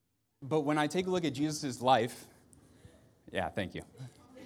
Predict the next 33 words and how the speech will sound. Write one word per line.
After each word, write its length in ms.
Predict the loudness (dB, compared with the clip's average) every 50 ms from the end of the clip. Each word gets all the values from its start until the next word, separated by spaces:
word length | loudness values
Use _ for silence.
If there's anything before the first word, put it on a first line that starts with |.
| -20 -20 -20 -20 -20 -18 -20 -20 -10 -2
When 120 | 0 2 4
I 80 | 4
take 160 | 4 4 6
a 40 | 6
look 120 | 6 6 6
at 80 | 4
Jesus' 420 | 4 2 2 2 2 0 0 0 4
life, 340 | 6 6 6 6 6 2 -4 -12 -16 -8 -2
I 140 | 0 2 2
see 580 | 0 0 -2 0 2 4 6 6 6 6 4 0 -4
a 60 | -2
guy 260 | 4 4 6 6 4
who 200 | 2 0 -2 -2
was 180 | 0 -2 -2 -2
really 180 | -2 -2 0
well 180 | 2 2 2 2
liked. 400 | 2 2 0 0 -2 -8 -16 -20 -20 -20 -20 -20 -20 -20 -20 -20 -20 -8 -4
There 120 | 0 2
were 100 | 4 6
obviously 320 | 6 4 4 2 2 0 2
people 200 | 2 0 0 0
who 100 | -2 -2
didn't 220 | 0 -2 -2 -2
like 200 | -2 -4 -4 -6
him, 220 | -6 -6 -8 -8 -10 -14 -20 -20 -20 -12
but 360 | -2 0 2 2 2 0 -6 -12 -20 -20 -20 -20 -16 -6
one 200 | -2 -2 0 0
of 80 | 0
the 140 | 0 0 0
things 400 | 0 -2 -2 0 0 0 2 2
that 160 | 0 0 0
the 60 | -2
Pharisees 800 | -2 0 2 4 6 4 4 4 0 0 -2 -2 -2 -4 -6 -8